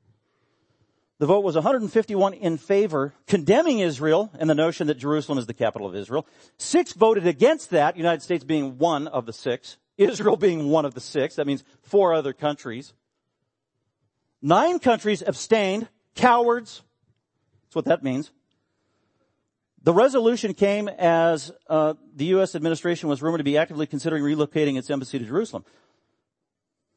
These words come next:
Then it goes on. Uh, in New York, only six countries out of a hundred ninety-three U N member states fully supported Israel's ties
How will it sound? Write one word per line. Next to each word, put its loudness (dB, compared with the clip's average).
Then 0
it -2
goes -2
on. -2
Uh, 2
in 0
New 2
York, 0
only -2
six -10
countries -6
out -2
of -6
a -8
hundred -6
ninety-three -6
U -6
N -2
member -2
states -6
fully -2
supported -4
Israel's -4
ties -8